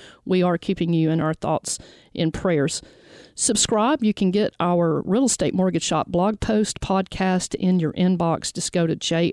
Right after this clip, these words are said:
O Garner dot com. We remind you to make your plan. Let's work your plan. If the deal works for you today,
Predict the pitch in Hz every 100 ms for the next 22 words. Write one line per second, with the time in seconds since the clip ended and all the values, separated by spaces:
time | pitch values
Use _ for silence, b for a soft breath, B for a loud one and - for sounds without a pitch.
0 | - 165 165 - 165 165 160 - - -
1 | - 214 208 202 - B B B B 185
2 | 175 170 180 196 196 175 156 170 262 -
3 | 156 - 151 151 160 165 165 - 185 226
4 | - - - 165 - - - - 165 202
5 | 185 180 - - 170 170 165 - - 202
6 | 220 104 73